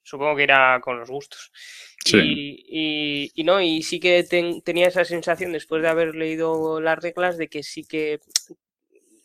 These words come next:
Speaker 1: no el juego completo es el mismo, pero sí que tienes esa mini sensación de jugarlo sin, sin que sea tan, tan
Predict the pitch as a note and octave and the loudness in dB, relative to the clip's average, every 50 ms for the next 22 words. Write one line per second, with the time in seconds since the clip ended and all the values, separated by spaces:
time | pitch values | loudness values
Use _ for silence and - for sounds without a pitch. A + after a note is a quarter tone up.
0 | _ _ D3 F3+ F3+ F3+ F3+ G3 G3+ F#3+ - - G#3 G3+ G3+ F#3+ - F#3+ F#3 F3 | _ _ _ -6 2 4 6 6 6 6 6 6 8 8 8 8 6 2 0 2
1 | D#3+ G3+ G#3+ G#3 - E3+ D3+ D3+ D#3 - - E3+ E3 D#3+ E3 F3+ G3+ A3 G#3+ G3 | 2 2 2 4 4 4 4 2 2 2 2 2 2 2 0 -2 -2 -4 -4 -4
2 | G#3+ G#3+ A3 - F3+ D#3+ - - D#3+ E3 D#3+ - E3+ E3 E3+ E3 E3+ E3 - E3+ | -6 -8 -6 -6 -6 -6 -6 -4 -4 -4 -2 -2 0 -2 -2 -2 -2 -2 0 0
3 | D#3+ E3 E3 D#3+ D#3+ E3 E3 D#3 - E3+ E3 E3 E3 E3 D#3 D#3 D#3+ D#3 D#3+ E3 | 0 0 0 -2 -2 -2 -2 -4 -4 -4 -6 -2 -2 -2 0 0 -2 -2 0 0
4 | E3+ - - E3 D3+ D3 D#3 D#3+ D#3+ E3 F3 F3+ F3 - E3+ D#3+ D3 D3 C#3+ C#3+ | -2 -2 -4 -4 2 4 4 4 4 2 -2 -2 -2 -4 -10 -12 -14 -14 -16 -20
5 | - - - D3 C#3+ D3 C#3+ - D#3 D3+ D3 - D3 C#3+ C#3 C3+ C3+ C3+ C3+ C3 | -18 -14 -14 -10 -8 -8 -4 -2 0 0 0 0 0 0 0 -2 -4 -6 -10 -14
6 | C3 _ _ _ _ - - - - - _ _ - - _ _ - D3 D3+ | -16 _ _ _ _ -20 -20 -20 -20 -20 _ _ -20 -20 _ _ 0 0 0